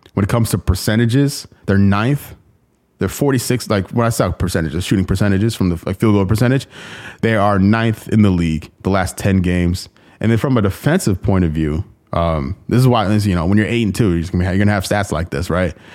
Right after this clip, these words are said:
Um, from a defensive rating point of view, the Suns are killing it,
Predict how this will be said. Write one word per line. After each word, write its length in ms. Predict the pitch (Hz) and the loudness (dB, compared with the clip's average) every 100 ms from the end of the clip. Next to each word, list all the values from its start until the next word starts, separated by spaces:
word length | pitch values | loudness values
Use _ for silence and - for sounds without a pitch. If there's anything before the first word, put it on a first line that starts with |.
| - - - - | -18 -18 -14 -4
Um, 360 | 90 82 71 76 _ _ _ _ _ _ _ - - | 0 0 -2 -8 _ _ _ _ _ _ _ -18 -4
from 160 | 127 | 0
a 40 | 113 | 2
defensive 480 | 101 120 113 104 | 2 0 0 0
rating 220 | 92 104 104 | 2 2 2
point 220 | 113 113 | 2 2
of 60 | |
view, 120 | 107 113 | 4 4
the 100 | 95 | 2
Suns 300 | - 139 92 | 0 2 2
are 60 | |
killing 420 | - - 104 92 | -2 -2 0 2
it, 160 | 69 - | -2 -6